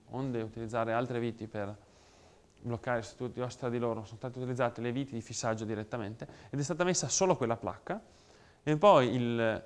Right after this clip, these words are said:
terzo pezzo, che qua si intravede in realtà, è un pezzo fatto a cucchiaino con un, l'ultimo aggancio a squalo,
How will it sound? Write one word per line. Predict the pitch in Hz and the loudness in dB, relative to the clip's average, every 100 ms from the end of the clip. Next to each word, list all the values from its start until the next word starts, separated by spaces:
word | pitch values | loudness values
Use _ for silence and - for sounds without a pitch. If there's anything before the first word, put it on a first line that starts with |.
| - | 2
terzo | 175 185 180 | 4 4 2
pezzo, | 135 113 - 135 | 2 2 0 -4
che | 131 | 0
qua | 139 175 | 4 4
si | - 151 135 - - - | 4 4 2 0 -6 -4
intravede | 175 180 139 113 107 104 | -2 0 2 2 0 -2
in | 120 | -4
realtà, | 131 120 104 127 - - - - | -6 -6 -6 -6 -8 -20 -20 -2
è | |
un | 147 143 | 2 4
pezzo | 185 180 | 4 4
fatto | 160 143 135 | 4 4 2
a | |
cucchiaino | - 156 - 160 139 113 | -2 -2 4 4 4 2
con | 110 120 | -2 -4
un, | 113 107 - - - | -4 -6 -8 -20 -10
l'ultimo | 117 139 139 117 | -2 -2 -2 -4
aggancio | 113 120 175 | -2 -4 -6
a | |
squalo, | - 117 107 | -2 2 2